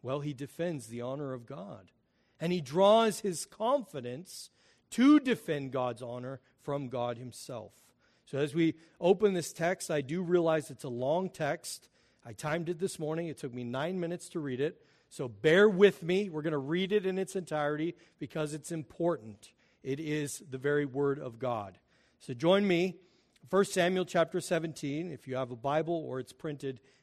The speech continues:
there in your bulletin. Now the Philistines gathered their armies for battle, and they were gathered at Soko, which belongs to Judah, and encamped between Soko and Azekah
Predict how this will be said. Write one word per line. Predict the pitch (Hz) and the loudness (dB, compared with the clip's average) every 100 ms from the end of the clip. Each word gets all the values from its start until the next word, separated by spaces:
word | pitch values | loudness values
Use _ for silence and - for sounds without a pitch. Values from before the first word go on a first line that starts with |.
| _ | _
there | 127 127 | -4 -4
in | 135 123 | -6 -6
your | 120 | -6
bulletin. | 110 113 110 - 92 87 _ _ _ _ _ _ _ _ _ _ _ _ _ _ _ _ _ _ _ _ _ | -4 -6 -6 -12 -18 -20 _ _ _ _ _ _ _ _ _ _ _ _ _ _ _ _ _ _ _ _ _
Now | - 170 | 2 2
the | 170 | 2
Philistines | 156 208 226 - 196 147 | 6 8 8 6 2 2
gathered | 113 160 202 190 160 | 4 6 6 6 4
their | 175 175 | 4 6
armies | 185 214 202 165 165 | 6 8 6 4 0
for | - 175 | -2 -4
battle, | 117 147 180 165 160 | 2 6 6 6 4
and | 156 | 4
they | 160 | 2
were | 160 | 0
gathered | 147 170 190 190 | 2 4 6 4
at | 175 170 | 2 -4
Soko, | - 180 175 147 123 | 0 2 2 0 -2
which | 120 131 - - | 0 -2 -4 -4
belongs | 143 143 180 226 - | 0 2 2 2 0
to | 185 | 0
Judah, | 120 123 135 156 - _ _ | 0 -2 -2 -2 -6 _ _
and | - 175 | 0 0
encamped | 170 - 202 214 175 | 0 0 0 0 0
between | 190 - 170 | -2 0 -2
Soko | 139 196 196 190 196 | 0 2 2 4 2
and | 190 156 | 0 -4
Azekah | 151 117 151 175 127 113 127 | -4 -2 -4 -6 -6 -8 -10